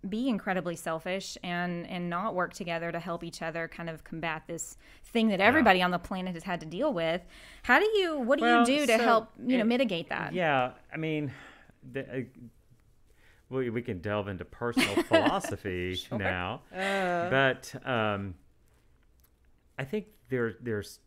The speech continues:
Speaker 2: two sides to that coin. And on the, on the one side of the coin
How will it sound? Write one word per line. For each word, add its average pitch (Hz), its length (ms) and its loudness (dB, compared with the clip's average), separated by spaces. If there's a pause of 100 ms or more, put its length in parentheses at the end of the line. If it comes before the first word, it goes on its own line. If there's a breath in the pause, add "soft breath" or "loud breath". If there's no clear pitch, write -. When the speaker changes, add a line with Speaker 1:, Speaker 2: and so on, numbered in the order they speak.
(300)
Speaker 2:
two 185 360 -10
sides 113 580 -6
to - 120 -16
that 92 320 -10
coin. - 500 -18 (720 soft breath)
And 120 580 -4 (400)
on 143 360 -2
the, 135 80 2
on 135 420 -2
the 135 100 0
one 170 340 -2
side 82 640 -6 (120)
of 92 200 -10
the 98 80 -8
coin 90 560 -8